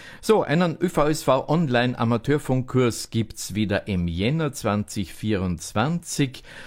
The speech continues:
Für die im Winter und Herbst geplanten Freitag-Samstag-Kurse sind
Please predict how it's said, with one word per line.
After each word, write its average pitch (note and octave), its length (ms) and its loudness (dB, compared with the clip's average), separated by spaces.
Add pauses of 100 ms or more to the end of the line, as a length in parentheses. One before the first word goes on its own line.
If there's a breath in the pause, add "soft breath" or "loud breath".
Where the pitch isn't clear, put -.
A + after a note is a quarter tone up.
(140 loud breath)
Für C#3+ 460 2
die C#3 260 -2 (100)
im B2 220 2
Winter D3+ 360 0
und A2+ 140 0
Herbst A2+ 300 -2
geplanten G2 560 -2
Freitag-Samstag-Kurse G#2+ 1600 -2
sind F#2+ 300 -2